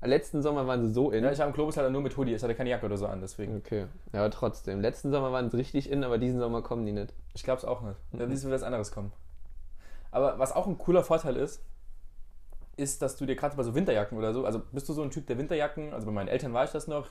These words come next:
Speaker 2: hier wahrscheinlich, der Winterjacken so weghängt, so auf den Speicher, in den Keller, irgendwo hin?
Speaker 1: Nee.
Speaker 2: Oder, das heißt, wenn du sie längere Zeit nicht anziehst, du wirst deine, deine Winterjacke, die wirst du ja im Sommer nicht ansehen.
Speaker 1: Ja.
Speaker 2: Einfach mal, wenn du denkst, so, okay, jetzt könnte das letzte Mal sein,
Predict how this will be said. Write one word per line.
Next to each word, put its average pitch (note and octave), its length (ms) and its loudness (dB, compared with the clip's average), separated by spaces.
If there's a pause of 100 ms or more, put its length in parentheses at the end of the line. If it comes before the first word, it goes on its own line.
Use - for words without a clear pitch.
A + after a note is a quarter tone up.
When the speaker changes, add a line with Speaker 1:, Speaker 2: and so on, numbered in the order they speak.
Speaker 2:
hier A#2+ 140 -4
wahrscheinlich, A2+ 360 -6
der A2+ 100 0
Winterjacken E3 380 0
so C3+ 220 -2 (200)
weghängt, A2+ 380 0
so - 80 0
auf G#2 40 -2
den A#2 80 -2
Speicher, A#2+ 440 4
in A#2+ 100 0
den A2+ 60 -4
Keller, B2+ 400 4
irgendwo B2 320 0
hin? C#3+ 240 -4 (200)
Speaker 1:
Nee. G#2+ 300 -8 (340)
Speaker 2:
Oder, - 140 -2
das C3+ 120 -4
heißt, E3+ 120 -2
wenn G#3+ 60 0
du F#3 80 0
sie F3 60 0
längere G3 220 0
Zeit F3+ 140 -4
nicht D#3+ 80 -4
anziehst, C#3+ 280 -2
du C3 60 -4
wirst D#3 120 -4
deine, D#3 140 -2
deine C#3+ 200 -2
Winterjacke, F3 380 -2
die A#2 180 -4
wirst D3 160 -2
du D#3+ 40 -2
ja D3+ 60 -2
im A#2+ 120 -4
Sommer B2+ 180 2
nicht A#2+ 140 -2
ansehen. G2+ 340 -2 (180)
Speaker 1:
Ja. A#2+ 120 -4 (720)
Speaker 2:
Einfach A#3 400 0
mal, G#3 260 -2 (320)
wenn C3+ 140 -4
du C3 80 -2
denkst, E3+ 260 -2
so, - 180 -6
okay, A2 200 -6
jetzt D3 220 -6
könnte F3+ 680 -4
das - 140 -10
letzte E3 260 -8
Mal D#3+ 140 -4
sein, E3+ 260 -2